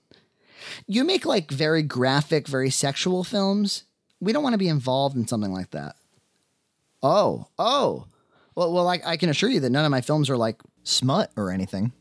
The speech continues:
You might have seen that I made a film called Sexually Frank, but that's about relationships and love and friendship." "Hmm, I, I don't really see the issue, but my, my husband said no." "Oh,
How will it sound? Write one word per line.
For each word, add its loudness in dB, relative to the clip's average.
You 2
might 2
have 0
seen 2
that 0
I 2
made 2
a 0
film 2
called -2
Sexually -2
Frank, -2
but -8
that's 0
about 0
relationships 0
and 0
love 0
and -2
friendship." -2
"Hmm, 0
I, -4
I 0
don't 2
really 2
see 0
the 2
issue, 0
but -4
my, 0
my -2
husband 0
said 0
no." 0
"Oh, -2